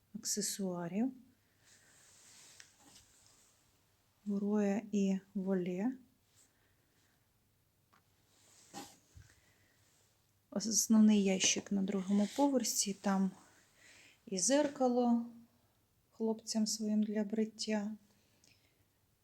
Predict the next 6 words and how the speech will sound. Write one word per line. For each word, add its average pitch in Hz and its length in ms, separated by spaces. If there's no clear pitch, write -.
і 202 500
ре-, 196 200
різні 208 440
там 185 320
гачочки, 247 1400
тримачі, 240 1120